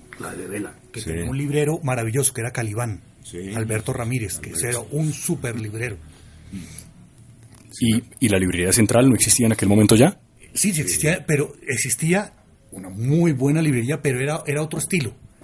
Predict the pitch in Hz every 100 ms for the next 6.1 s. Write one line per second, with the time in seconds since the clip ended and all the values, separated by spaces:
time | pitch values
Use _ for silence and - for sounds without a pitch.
0 | - 90 82 127 117 147 - - - -
1 | 123 110 - 117 135 156 117 131 147 -
2 | _ _ 147 - 151 135 - 151 123 117
3 | 127 - - - - - 160 - - 123
4 | 139 180 160 131 120 110 127 - 139 151
5 | 165 170 135 113 131 120 82 - - 95
6 | 90